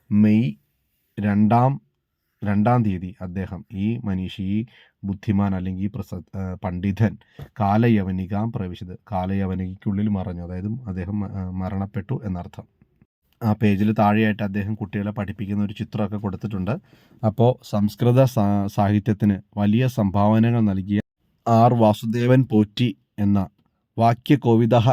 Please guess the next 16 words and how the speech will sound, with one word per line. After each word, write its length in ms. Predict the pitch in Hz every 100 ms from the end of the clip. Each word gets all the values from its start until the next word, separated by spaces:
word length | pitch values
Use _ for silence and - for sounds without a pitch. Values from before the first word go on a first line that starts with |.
| -
എന്നറിയപ്പെടുന്ന 640 | 107 104 101 98 98 107 101
ആർ 220 | 101 107
വാസുദേവൻ 640 | 104 98 - 110 113 110
പോറ്റിയുടെ, 640 | 104 95 - 98 90 110 - - _ _ _ _ -
ആ, 80 | 98 92 92
ജീവനചരിതം 880 | 87 101 107 120 127 110 98 87 95 -
ആണ് 240 | 90 90
നമ്മൾ 380 | 92 87 90 117 95
ഈ 100 | 98
പാഠത്തിൽ 540 | 95 90 80 - 110
ഉൾക്കൊള്ളിച്ചിരിക്കുന്നത്. 1000 | 101 92 - 95 - 92 87 87 85 117 202 - - - - 101
ഇതിൻ്റെ 420 | 98 101 101 143 - _ _ _
പഠന 360 | 107 98 120 143
പ്രവർത്തനങ്ങളിലേക്ക് 880 | 139 113 107 - 101 98 98 95 104
നമുക്ക് 320 | 95 90 104
കടക്കാം. 420 | 98 87 - 123